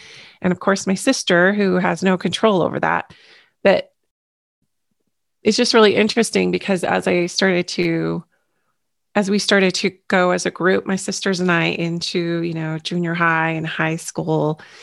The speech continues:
and then college, 'cause we all kind of <laughs> traveled together. We kind of all went to the same schools. I just, I would just take these little notes, like, oh, my other sister was super artistic. Like,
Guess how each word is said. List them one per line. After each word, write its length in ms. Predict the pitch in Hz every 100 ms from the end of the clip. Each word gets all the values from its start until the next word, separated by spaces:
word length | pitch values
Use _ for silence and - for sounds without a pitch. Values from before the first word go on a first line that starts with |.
| - - -
and 120 | 170
then 180 | 175 170
college, 1000 | - 202 208 233 - 78 - - - _ _ _ _ _ _ _ _ _ _ - - _ _ _ _ _ - -
'cause 160 | 202
we 80 | 202
all 120 | 196
kind 200 | 214 - 196
of 60 |
<laughs> 80 | -
traveled 380 | - - 214 -
together. 600 | - - 170 - 165 - - - - - - _
We 120 | - 190
kind 280 | - 233
of 80 | 240
all 320 | - 196 208
went 280 | 180 185 -
to 80 | -
the 80 | 175
same 420 | - 185 175 175
schools. 760 | 180 - 202 208 170 - - - - _ _ _ _ _ _ _ _ _ _ _ -
I 140 | 208
just, 400 | 233 294 294 - -
I 120 | 214 208
would 120 | 254
just 260 | 269 269 -
take 320 | - 226 -
these 240 | 240 233
little 240 | 214 214 202
notes, 280 | 196 190
like, 140 | 185 185
oh, 100 | 208
my 180 | 196 202
other 260 | 233 269
sister 320 | 233 214 -
was 180 | 185 185
super 340 | - 247 247 -
artistic. 720 | 170 - 208 - 196 180 -
Like, 460 | 170 170 165 -